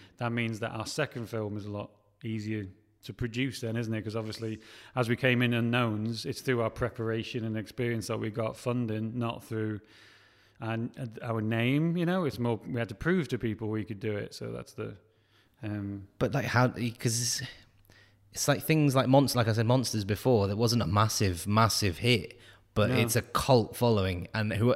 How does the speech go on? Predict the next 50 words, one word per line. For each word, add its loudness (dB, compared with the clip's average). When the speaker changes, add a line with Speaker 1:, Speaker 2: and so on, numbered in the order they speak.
Speaker 2:
and 4
if -2
you 2
watch 2
that 0
film, 2
you 0
like 2
that -2
film, -4
you 0
love 6
that -2
film. -10
Speaker 1:
The 4
Speaker 2:
That, 12
Speaker 1:
other 8
Speaker 2:
that 12
Speaker 1:
thing 10
Speaker 2:
would 10
be, 10
that 10
would 6
be 8
to 4
me, 2
like, 4
is 2
an, 0
is -2
one 4
of 4
those 4
hidden 2
gems, 6
isn't 4
it? 0
That, 2
Speaker 1:
Yeah. 0
Speaker 2:
that 0
Speaker 1:
The 2
other 2
thing 4
as 2
well 4
is 2
not 0
being, 0
um, 0
um, 0